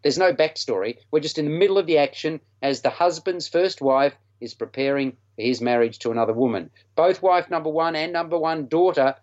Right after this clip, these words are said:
are strong women. But as strong as they are, the system's working against them. Seen through our Western eyes,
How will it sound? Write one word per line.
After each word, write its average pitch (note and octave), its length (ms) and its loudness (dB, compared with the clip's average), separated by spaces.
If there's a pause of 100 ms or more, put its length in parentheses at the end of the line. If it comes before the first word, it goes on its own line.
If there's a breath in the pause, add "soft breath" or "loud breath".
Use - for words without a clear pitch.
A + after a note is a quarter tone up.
(140)
are D#3+ 200 0
strong D#3 480 0
women. F#3+ 360 2 (600)
But D#3 80 -2
as D#3 100 0
strong G#3+ 300 2
as G#3 140 -4
they E3 160 4
are, C#3 340 2 (180)
the C3 100 -8
system's C#3+ 520 -4
working B2+ 340 0
against B2 440 0
them. - 160 -6 (1040)
Seen A3+ 540 0
through E3+ 580 0 (200)
our E3 240 2
Western D3+ 420 0
eyes, C#3+ 680 -2